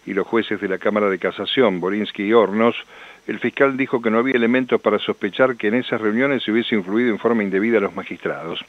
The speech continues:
Realmente un desfachatado que, este, ahora se mete con la tendencia que hay, que no ha tenido cambios a pesar del cambio de gobierno,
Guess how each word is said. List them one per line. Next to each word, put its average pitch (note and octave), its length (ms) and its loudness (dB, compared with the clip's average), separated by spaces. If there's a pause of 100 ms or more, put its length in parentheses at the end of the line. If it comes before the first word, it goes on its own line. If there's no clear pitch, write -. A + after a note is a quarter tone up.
(280)
Realmente B2 640 2 (420)
un C3 140 2
desfachatado A2 800 4 (440)
que, B2+ 380 2
este, G2 440 0
ahora A2+ 240 4
se A2 160 -2
mete A#2 300 -2
con A#2+ 400 2 (340)
la G2 380 2
tendencia A2+ 800 0
que G2+ 180 0
hay, A2+ 240 2
que G#2 160 -6
no G#2 160 0
ha A2+ 60 2
tenido A2 400 2
cambios G2 560 0
a F2 40 -6
pesar G2+ 300 -2
del G2 160 0
cambio G2+ 420 0
de F#2 80 0
gobierno, A2 640 2